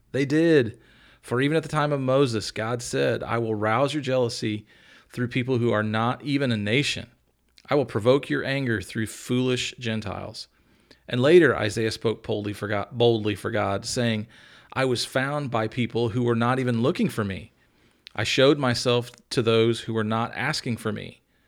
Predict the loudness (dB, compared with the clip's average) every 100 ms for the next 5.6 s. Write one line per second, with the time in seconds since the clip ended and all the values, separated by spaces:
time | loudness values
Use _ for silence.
0 | _ _ _ _ _ _ -6 -2 2 4
1 | 4 4 0 -4 -2 -2 -2 -8 -4 -2
2 | 0 -2 -6 -12 -20 _ _ _ _ 0
3 | 0 0 0 2 4 6 4 0 2 6
4 | 6 6 2 0 -6 -12 _ -2 -2 -2
5 | -4 -6 -4 -4 -6